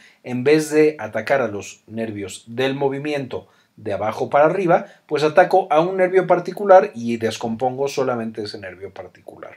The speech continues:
Entonces, esa sería la mielitis. Ahora, además de estos dos que son frecuentes en, eh, o no frecuentes, pero que se dan más bien en pacientes sanos, puedo tener, como habíamos quedado, las complicaciones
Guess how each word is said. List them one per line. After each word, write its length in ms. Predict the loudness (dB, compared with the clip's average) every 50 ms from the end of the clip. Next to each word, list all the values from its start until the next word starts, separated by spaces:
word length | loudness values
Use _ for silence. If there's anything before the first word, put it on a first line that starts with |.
| _ _ _ _ -20
Entonces, 360 | -20 _ _ -10 -10 -8 -6 -6
esa 180 | -6 -6 -6
sería 420 | -8 -6 -4 -2 -2 -2 -2 -4 -6 -10
la 200 | -10 -10 -10 -10
mielitis. 760 | -12 -14 -18 -18 -20 -20 -20 _ _ _ -20 -20 -20 -20 _ _ _ _ _ _ _ _ _
Ahora, 220 | -4 -4 -4 0 2
además 420 | 2 2 4 4 2 2 2 4
de 80 | 4 4
estos 300 | 4 2 0 -2 0 2
dos 380 | 2 2 2 0 -2 -8 -18 _ _ _ _ _ -12
que 100 | -10 -8
son 220 | -6 -6 -6 -6
frecuentes 800 | -4 -2 -4 -2 0 0 0 0 0 -4 -6 -8 -10 -10 -12 -8 -6
en, 320 | -4 -4 -4 -4 -8 -12 -16 _ _ _ _ _ -16
eh, 380 | -14 -12 -12 -12 -12 -12 -12 -10
o 140 | -10 -10 -10
no 180 | -8 -8 -8 -6
frecuentes, 480 | -6 -6 -8 -8 -10 -12 -12 -14 -16
pero 260 | -12 -10 -10 -10 -10
que 220 | -10 -10 -10 -10 -12 -12
se 200 | -8 -4 -4 -2
dan 200 | -2 -2 -4 -4
más 180 | -8 -8 -8
bien 260 | -8 -8 -8 -8 -10 -14 _ _ _ _ _
en 160 | -18 -14 -10 -8
pacientes 580 | -8 -8 -8 -8 -8 -8 -6 -4 -4 -4 -2
sanos, 580 | 2 2 4 4 2 0 -2 -6 -8 -10 -16 _ _ _ _ _ _ _ -8
puedo 420 | 0 4 4 6 6 4 2 0
tener, 400 | 0 0 0 2 2 0 0 -2
como 220 | -4 -6 -6 -6 -6
habíamos 320 | -6 -6 -6 -8 -8 -6
quedado, 380 | -2 2 4 4 4 4 2 -2
las 200 | -2 -4 -4 -6
complicaciones 1040 | -8 -12 -12 -12 -14 -10 -8 -8 -8 -8 -6 -6 -6 -6 -6 -8 -10 -10 -14 -20